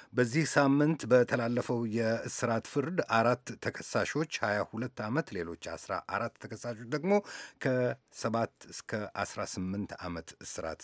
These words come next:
ተፈርዶባቸዋል። ከመካከላቸው በሙስሊም ተቃዋሚዎች ብሶታቸውን ለኢትዮጵያ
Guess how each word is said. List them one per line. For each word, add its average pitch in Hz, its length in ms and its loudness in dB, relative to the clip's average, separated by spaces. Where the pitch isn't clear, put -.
ተፈርዶባቸዋል። 85 1040 0
ከመካከላቸው 135 920 6
በሙስሊም 120 680 6
ተቃዋሚዎች 113 800 0
ብሶታቸውን 110 840 0
ለኢትዮጵያ 107 760 -2